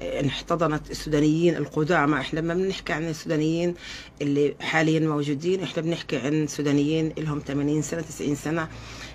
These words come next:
إن هالدولة السودانية ما بتعرف عنهم، ولا، آه، يعني، أخواننا السودانيين يعرفوا إنه في سودانيين إلهم مية سنة متشردين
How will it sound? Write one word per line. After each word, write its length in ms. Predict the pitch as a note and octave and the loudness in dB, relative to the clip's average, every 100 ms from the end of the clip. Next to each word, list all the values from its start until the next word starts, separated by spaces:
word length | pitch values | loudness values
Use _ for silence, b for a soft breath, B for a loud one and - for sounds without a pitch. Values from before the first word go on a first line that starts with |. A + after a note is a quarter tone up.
| - | -2
إن 140 | D3+ D3 | 2 2
هالدولة 400 | D#3+ D#3 E3 D3+ | 2 2 2 2
السودانية 380 | - D#3+ E3 | 0 2 4
ما 100 | E3 | 4
بتعرف 380 | D3+ C#3 D3 - | 2 0 -2 0
عنهم، 440 | D#3 E3 F3+ F#3+ E3 D#3+ D#3 | 0 2 2 0 0 0 0
ولا، 460 | D#3+ E3 D3+ C#3 - - - | 2 2 0 -2 -4 -10 -4
آه، 280 | A2 A2+ C3+ | -2 0 0
يعني، 340 | C#3 A#2+ C3+ | 0 0 -2
أخواننا 540 | - - D#3 D3 D3 C#3+ | -4 0 4 6 6 4
السودانيين 560 | - C#3+ C3+ C#3+ D3+ | 0 2 4 6 6
يعرفوا 380 | D3 C#3 C#3 C#3 | 4 2 0 -2
إنه 140 | C#3+ | -4
في 140 | C3+ C3 | -2 -6
سودانيين 680 | C3+ C#3 C#3+ C#3 D3 D#3 D#3 B B B B B B - | -4 0 2 4 4 2 -2 B B B B B B -2
إلهم 200 | D3 C#3+ | 2 4
مية 140 | D#3 | 4
سنة 480 | D#3 - E3+ F3+ F3+ | 2 0 4 4 4
متشردين 960 | F#3 D#3+ - - C#3 C#3 E3+ F3+ G3+ | 0 -4 -2 0 0 2 4 6 4